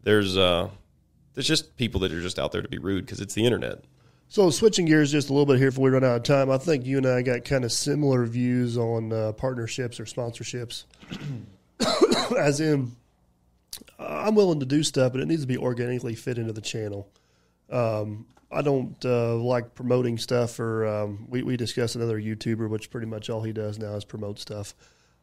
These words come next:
Speaker 2: Uh, I think it takes away from the channel. I mean, I'm not gonna promote a, a gas grill because somebody's gonna pay me, but I'll promote a bucket teeth 'cause I use 'em. Does
Speaker 1: Mm-hmm.
Speaker 2: that, does that make sense?
Speaker 1: Yeah, he sh-, he who shall not be named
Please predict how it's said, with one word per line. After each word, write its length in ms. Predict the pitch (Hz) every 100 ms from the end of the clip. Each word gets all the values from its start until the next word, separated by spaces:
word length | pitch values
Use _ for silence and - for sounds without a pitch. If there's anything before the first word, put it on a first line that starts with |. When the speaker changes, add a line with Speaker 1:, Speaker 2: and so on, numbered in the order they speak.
| -
Speaker 2:
Uh, 240 | 120 113
I 40 | 135
think 200 | 202 165
it 80 | 117
takes 200 | 135 131
away 100 | 127
from 140 | 123
the 60 | 113
channel. 380 | 123 139 127 113
I 40 |
mean, 160 | 117 120
I'm 80 | 139
not 180 | 139 135
gonna 120 | 120
promote 380 | 123 120 123 120
a, 220 | 110 117
a 80 | 120
gas 380 | 120 123 120
grill 380 | - 120 131 123
because 240 | 110 165 -
somebody's 340 | 120 113 110
gonna 180 | 117 107
pay 220 | 123 135
me, 180 | 107 113
but 220 | 117 110
I'll 140 | 110
promote 340 | 110 113 117 120
a 60 |
bucket 320 | 107 143 131 117
teeth 200 | 113 117
'cause 120 | 113
I 60 | 113
use 260 | 120 113
'em. 240 | 101 101 110
Does 100 | 123
Speaker 1:
Mm-hmm. 80 | 120
Speaker 2:
that, 140 | 123
does 120 | 127
that 160 | 131 120
make 160 | 120
sense? 340 | - 120 117 120
Speaker 1:
Yeah, 220 | 135 92
he 180 | 98 139
sh-, 140 | - - -
he 120 | 160
who 160 | 139
shall 220 | 127 - 117
not 180 | 107 104
be 100 | 98
named 420 | 104 107 101